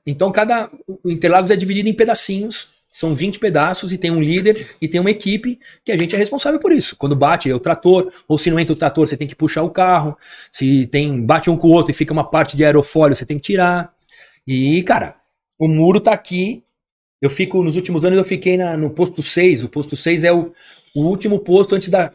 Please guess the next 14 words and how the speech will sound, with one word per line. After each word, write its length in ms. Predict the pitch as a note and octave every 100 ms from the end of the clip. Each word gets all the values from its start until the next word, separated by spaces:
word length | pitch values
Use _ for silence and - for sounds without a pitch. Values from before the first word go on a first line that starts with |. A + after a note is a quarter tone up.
| -
na 120 | D3+
reta 260 | C#3+ D#3 D#3
oposta, 340 | D#3 E3 E3
quando 140 | D#3+
eles 120 | D#3+ -
fazem 220 | D3+ D#3
a 40 |
curva 220 | - C#3
pra 100 | C3+
esquerda, 540 | C3+ - D#3+ F#3 A#2 - _ - _
é 100 | C3
lá 180 | C#3 E3
freada 480 | - G#3 E3+ F3 F#3
ali. 280 | D#3 A#2